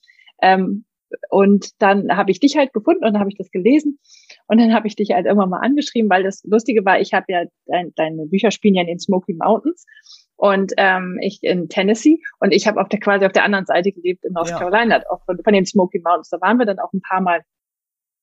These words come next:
Speaker 1: in der Zeit. Äh, und, äh, <laughs> da habe ich dir geschrieben und dann hast du so angefangen zu schwärmen davon. Also das war so schön. Hab ich gedacht, okay, wir müssen unbedingt uns über,
Speaker 2: <laughs>
Speaker 1: äh,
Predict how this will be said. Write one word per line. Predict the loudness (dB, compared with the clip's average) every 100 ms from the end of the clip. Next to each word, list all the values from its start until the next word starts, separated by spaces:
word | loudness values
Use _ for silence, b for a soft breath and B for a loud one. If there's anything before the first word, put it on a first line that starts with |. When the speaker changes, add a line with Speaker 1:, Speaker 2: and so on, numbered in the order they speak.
| _
Speaker 1:
in | 0
der | 2 2
Zeit. | 0 -2 -2 -6 B B B B 2
Äh, | 4 6 4 2
und, | 0 0 0 -6 -12 -14 -14 _
äh, | 0 2 4 2 0 -4 -10 -14
<laughs> | -12 -4
da | 0 0 0
habe | -2 -2
ich |
dir | 0 0
geschrieben | 0 0 2 4
und | 4
dann | 4
hast | 4 2
du | -2
so | 0 2 2 0 -2
angefangen | -2 0 0 -2 -2 -2 -2
zu | -4 -6
schwärmen | -6 -4 0 2 2 2 2
davon. | 0 -2 0 2 2 0 B B B
Also | 0 2
das | -2 0
war | 2 2
so | 2 0 0 -2
schön. | -4 0 4 4 4
Hab |
ich | -2
gedacht, | -4 -6
okay, | -8 -8
wir | -6
müssen | -6 0
unbedingt | 2 4 2 -2
uns | -4
über, | -4 0 0 -2 -10
Speaker 2:
<laughs> | -12 -2
Speaker 1:
äh, | 2 4